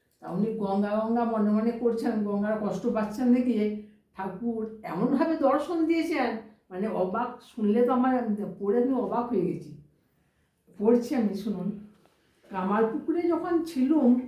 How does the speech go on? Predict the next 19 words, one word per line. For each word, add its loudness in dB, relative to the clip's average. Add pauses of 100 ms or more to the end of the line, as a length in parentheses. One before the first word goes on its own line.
(200)
বৃন্দা-, -2
বৃন্দাবন 2
থেকে -4
আসবার -4 (140)
পর 0 (480)
তখন -6
সব -2
লোকের 2
ভয়ে -4 (180)
এ 4
ও 0
বলছে, -2
ও 0
তা -4
বলছে, -6 (240)
হাতের 0
বালা 0
খুলে -2
ফেললুম। -6